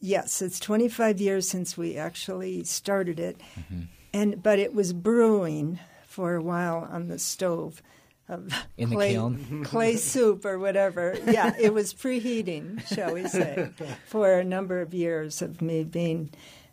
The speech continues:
Speaker 1: just kind of nosy around town to ask people what they thought if
Speaker 2: Mm-hmm.
Speaker 1: something like this could happen.
Speaker 2: And, and it ha-, it's happening.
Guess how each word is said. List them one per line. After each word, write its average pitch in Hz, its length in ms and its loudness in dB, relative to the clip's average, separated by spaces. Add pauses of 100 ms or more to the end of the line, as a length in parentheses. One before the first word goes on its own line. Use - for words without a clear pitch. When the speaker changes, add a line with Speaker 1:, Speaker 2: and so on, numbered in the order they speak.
Speaker 1:
just 185 260 0
kind 196 220 2
of 165 120 0
nosy 185 520 2
around 165 460 2
town 160 400 2
to 165 300 0 (180)
ask 170 300 0
people 170 360 0
what 175 220 -2
they 165 260 -4
thought 175 420 -2
if - 260 -10
Speaker 2:
Mm-hmm. 98 360 4 (100)
Speaker 1:
something 175 540 -2
like 175 200 -6
this 202 260 -2
could 170 180 -6
happen. - 460 -6 (920)
Speaker 2:
And, 90 280 -4
and 92 120 0
it 87 100 -4
ha-, 101 200 -2
it's 95 180 -2
happening. 82 560 0